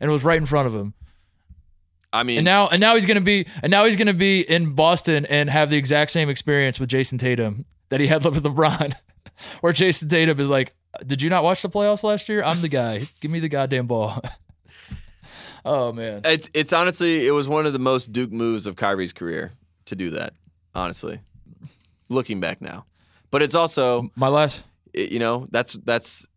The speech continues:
Speaker 2: exactly what LeBron, wh-, when LeBron, like, what he just did in Game seven, I don't know if he could have done that with Kyrie because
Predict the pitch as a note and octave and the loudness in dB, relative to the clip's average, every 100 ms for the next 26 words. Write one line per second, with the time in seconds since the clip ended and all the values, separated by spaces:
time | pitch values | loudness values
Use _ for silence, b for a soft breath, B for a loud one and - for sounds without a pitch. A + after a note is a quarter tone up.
0 | _ G#2+ B2 A#2 A2 A#2 G#2+ G#2+ G#2+ - | _ -8 -2 -2 0 -2 0 0 0 -2
1 | G#2 F#2+ B2+ B2+ A#2 - B2 - B2 D3 | -6 0 0 0 -2 -4 -6 -4 0 0
2 | D#3+ D#3 A#2 C3 C#3 C3 B2 A2+ D3+ D#3+ | 2 0 0 0 0 0 -2 -2 -2 0
3 | F#3 F3 D#3+ D3+ E3 C#3+ C3 B2+ - B2+ | -2 -2 -4 -2 -2 0 -2 -2 -2 -2
4 | A#2 G2+ B2+ C#3 C3 C#3+ A#2+ A#2+ G#2 A#2+ | -2 -2 -2 0 -2 -2 -2 -2 0 -2
5 | A#2 G2+ E2+ F#2+ A2 G2 G2+ G2 F#2 G#2 | 0 -2 -2 -4 -4 -2 -2 -4 -6 -6
6 | F#2+ | -6